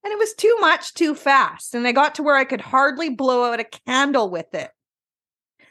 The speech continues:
But she was still a star. She went to Detroit in March, where she performed to five hundred people.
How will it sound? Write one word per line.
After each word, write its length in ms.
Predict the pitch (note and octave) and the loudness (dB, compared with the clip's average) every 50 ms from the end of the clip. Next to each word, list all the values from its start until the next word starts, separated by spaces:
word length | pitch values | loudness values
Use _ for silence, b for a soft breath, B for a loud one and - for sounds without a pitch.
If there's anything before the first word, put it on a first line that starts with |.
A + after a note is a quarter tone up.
| b b b b b | b b b b b
But 100 | - B3+ | -2 -2
she 160 | - - D#4+ | 0 0 -2
was 140 | D#4+ F4 E4 | -2 -2 -4
still 240 | - - D#4+ E4+ D#4+ | -2 0 0 2 2
a 80 | E4+ | 0
star. 500 | D#4+ - - C4 C4+ D4 C#4+ G#3+ E3 F#3+ | -2 -2 0 2 4 4 2 2 0 -4
She 220 | F#3+ - - C4+ C#4+ | -8 -8 -6 -4 0
went 180 | C4+ C#4+ C#4+ | 0 0 0
to 80 | C4+ D#4 | 0 -2
Detroit 520 | A3+ A#3+ G#3+ - - B3+ B3+ C4 C4 - | -4 -4 -4 -2 0 2 2 2 2 0
in 100 | B3+ A#3+ | -2 -4
March, 400 | G#3+ G3 F#3+ G#3 A3 B3 B3 - | -2 0 0 2 0 0 -2 -4
where 80 | - A#3 | -8 -8
she 140 | A3+ - A3 | -8 -8 -10
performed 440 | - G3 F#3 - A#3+ A#3 A3+ A3+ - | -12 -12 -10 -6 -4 -2 -2 -2 -2
to 80 | A#3+ | -4
five 560 | G#3+ - - - D#4 C#4+ C#4+ C4+ C#4 C#4+ C4+ | -6 -6 -4 0 2 4 4 4 4 2 0
hundred 460 | C#4 C4+ D4 C#4+ C#4 C4+ C#4 C4 A3+ - | -2 0 0 0 0 2 -2 -2 -2 -4
people. 640 | - C#4+ C#4 C#4+ C#4+ - - G#3 E3+ D3 - - | -2 -2 -2 -2 -2 -2 -2 -2 -2 -2 -6 -14